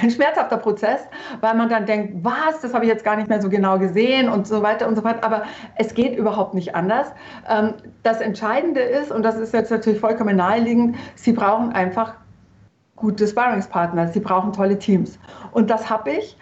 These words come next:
Und insofern wird auch überhaupt nichts passieren, wenn ich mal ein paar Wochen nicht da wäre.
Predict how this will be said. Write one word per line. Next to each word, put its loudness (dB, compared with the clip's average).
Und 2
insofern 0
wird 4
auch 0
überhaupt 0
nichts -2
passieren, 0
wenn 0
ich -4
mal 2
ein 0
paar -2
Wochen 2
nicht 0
da 0
wäre. 0